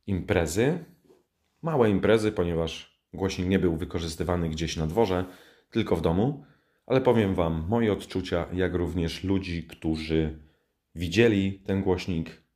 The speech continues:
słyszeli i myślę, że moja opinia będzie naprawdę przydatna, jeżeli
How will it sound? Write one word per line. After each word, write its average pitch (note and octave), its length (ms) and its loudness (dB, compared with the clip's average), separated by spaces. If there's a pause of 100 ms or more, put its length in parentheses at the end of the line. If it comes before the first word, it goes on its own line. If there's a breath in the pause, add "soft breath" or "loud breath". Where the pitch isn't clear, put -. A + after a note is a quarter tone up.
słyszeli F#2+ 880 0 (920 soft breath)
i F2 440 -2 (100)
myślę, G2 420 2
że E2+ 520 0 (840)
moja A#2 300 4
opinia F#2+ 680 -2 (420)
będzie F2+ 320 -2
naprawdę F#2 360 0
przydatna, E2+ 760 -2
jeżeli E2+ 580 -6